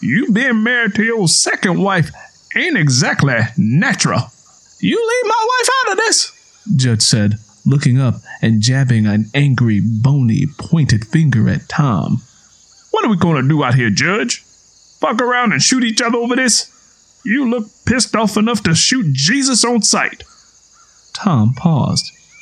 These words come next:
"Just go on home and come back in a day or two when you're not having such a hissy fit."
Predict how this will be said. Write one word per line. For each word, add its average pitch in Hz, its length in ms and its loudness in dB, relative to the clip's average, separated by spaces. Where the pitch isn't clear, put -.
"Just 381 240 -2
go 269 220 0
on 180 100 2
home 214 260 2
and 135 140 0
come 240 240 0
back 208 180 0
in 165 100 0
a 143 40 0
day 208 280 0
or 139 120 0
two 202 180 0
when 196 200 0
you're 262 120 0
not 240 180 0
having 196 300 0
such 226 320 0
a 202 80 0
hissy 214 420 0
fit." - 420 -4